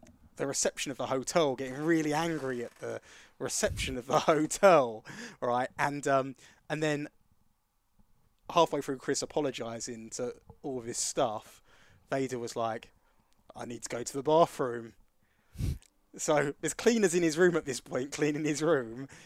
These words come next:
He goes back to a room that he's still got the key for, goes in,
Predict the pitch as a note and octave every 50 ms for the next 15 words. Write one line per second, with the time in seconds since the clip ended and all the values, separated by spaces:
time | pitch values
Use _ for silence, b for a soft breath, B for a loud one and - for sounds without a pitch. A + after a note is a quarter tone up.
0 | B B F3+ E3 - F3+ E3+ D#3+ D#3 _ - A3+ A3 - - - - F#3 E3+ F3
1 | F#3+ F3 E3+ E3+ D#3 - E3 D3+ - - - F#3+ F3 E3 E3 - F3 D#3+ D#3+ D#3
2 | C3 - F#3+ F#3+ F3 D3+ - - A#2 G#2+ A2+ A#2+ C#3 C#3+ _ - - - _ _
3 | - _ _ _ _ _ _ _ _ _ _ _ _ _ - - F#3 G3+ G3 D3
4 | - D3 C3+ C3+ D3 D#3